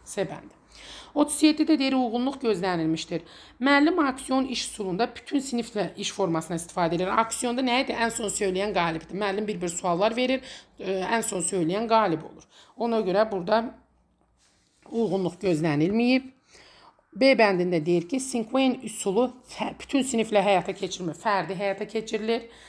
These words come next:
Ona görə B yanlışdır. Komanda şəklində araşdırma bacarığını formalaşdırmaq üçün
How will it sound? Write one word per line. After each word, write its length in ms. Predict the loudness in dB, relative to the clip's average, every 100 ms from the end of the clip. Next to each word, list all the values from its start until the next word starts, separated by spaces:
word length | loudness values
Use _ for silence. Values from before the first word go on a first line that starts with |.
| -20 -20 -14
Ona 220 | -4 -2 2
görə 160 | 2 2
B 80 | 0
yanlışdır. 640 | 0 0 -2 -2 -2 -4 -2
Komanda 400 | 4 6 6 4
şəklində 480 | 2 -2 -2 2 4
araşdırma 460 | 2 0 -4 0 2
bacarığını 460 | 4 2 2 -2
formalaşdırmaq 760 | -2 -2 2 2 0 0 -2 0
üçün 180 | -4